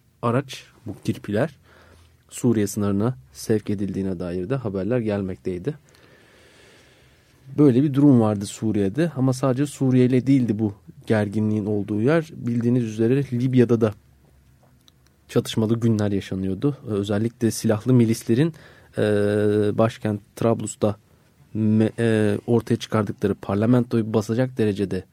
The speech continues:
ortaya çıkan çatışmalar sonucunda, e, ölen insanlardan bahsedilmekteydi. Trablus'ta yine iki karşıt grup, silahlı grup, e, çatışmaya girmişler ve en az beş kişinin yaralandığı belirtiliyor. Ve Libya'da da son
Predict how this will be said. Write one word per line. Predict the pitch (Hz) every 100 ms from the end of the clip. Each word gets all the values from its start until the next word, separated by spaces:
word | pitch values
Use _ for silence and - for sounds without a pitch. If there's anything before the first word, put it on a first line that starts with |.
| _ _ -
ortaya | 107 101 107
çıkan | - 104 101
çatışmalar | 110 - 120 110 117
sonucunda, | 117 107 98 104 113 160 160 - - - - -
e, | 110 104 95
ölen | 120 123 123
insanlardan | 120 - 113 113 107 107 101
bahsedilmekteydi. | 98 - 104 101 98 - 110 107 139 170 - _ - - _
Trablus'ta | - 131 123 117 -
yine | 135 143
iki | - - -
karşıt | 117 - 120 -
grup, | 147 - - - _ _
silahlı | - 110 110 127
grup, | 123 151 - 113
e, | 110 107 107 104 - -
çatışmaya | 123 120 127 120 117
girmişler | 107 101 101 - 147 139
ve |
en | 127 127
az | 123 127 - - 123
beş | 123
kişinin | - - 123 143 - _ 113
yaralandığı | 113 113 110 107 110
belirtiliyor. | 104 98 98 107 117 156 -
Ve | 120 107 -
Libya'da | 117 123 139 127 110
da | 131 151
son | - 117